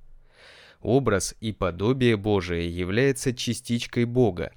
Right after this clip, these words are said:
поэтому человек себя чувствует не только царём зверей,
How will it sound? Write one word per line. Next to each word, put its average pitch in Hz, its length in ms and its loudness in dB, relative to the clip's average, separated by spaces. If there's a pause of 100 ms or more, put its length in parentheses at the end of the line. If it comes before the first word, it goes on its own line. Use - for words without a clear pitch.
(220)
поэтому 95 480 0
человек 92 600 -2
себя 110 320 2
чувствует 110 680 -4
не 98 140 -2
только 127 400 0
царём 123 460 2
зверей, 95 520 -2